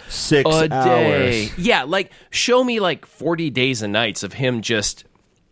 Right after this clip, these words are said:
Speaker 2: you
Speaker 1: Oh
Speaker 2: know,
Speaker 1: my God,
Speaker 2: basically,
Speaker 1: he'd be
Speaker 2: like,
Speaker 1: dead.
Speaker 2: begging for food in that one area because he has, he's driven to find
Speaker 1: Yeah.
Speaker 2: this thing. Like, he finally got a glimpse behind the curtain and is like, "No, this, I am focused on this."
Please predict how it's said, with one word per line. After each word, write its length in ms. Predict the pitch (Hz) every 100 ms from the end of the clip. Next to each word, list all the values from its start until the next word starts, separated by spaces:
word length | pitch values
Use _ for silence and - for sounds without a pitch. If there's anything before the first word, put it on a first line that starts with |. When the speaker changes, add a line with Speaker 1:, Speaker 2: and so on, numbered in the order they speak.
| -
Speaker 2:
you 60 |
Speaker 1:
Oh 20 | 175
Speaker 2:
know, 60 |
Speaker 1:
my 40 | 139
God, 80 | 95
Speaker 2:
basically, 440 | 175 254 - 165
Speaker 1:
he'd 40 | 147
be 40 |
Speaker 2:
like, 160 | 143 120
Speaker 1:
dead. 440 | 107 127 131 123
Speaker 2:
begging 360 | - 151 160 143
for 120 | 120
food 480 | 107 180 143 117 110 - - - _ _ _ _ _ _
in 360 | 214 196 185 156
that 260 | 156 147 143
one 260 | 143 147 135
area 360 | 135 135 123 95
because 400 | 110 - 123 120
he 540 | - 135 131 123 110 - _ _ _ -
has, 500 | - - 139 - -
he's 320 | 156 175 156
driven 640 | 123 127 139 151 156 143 98
to 140 | 113
find 280 | - 110 98
Speaker 1:
Yeah. 120 | 98
Speaker 2:
this 180 | 85 73
thing. 440 | 107 85 82 107 123 - - _ _ -
Like, 220 | 147 147
he 120 | 160 165
finally 360 | 143 160 151
got 160 | 143 131
a 40 |
glimpse 300 | 110 120 123 -
behind 300 | 117 120 110
the 40 |
curtain 460 | - 117 107 95 95
and 100 | 101
is 100 | 110
like, 220 | 110 95 - - - -
"No, 260 | 156 151
this, 380 | 123 151 - - _ _ _ -
I 100 | 147
am 180 | 156 117
focused 580 | - - 131 - 98 -
on 160 | 87 82
this." 340 | 78 - -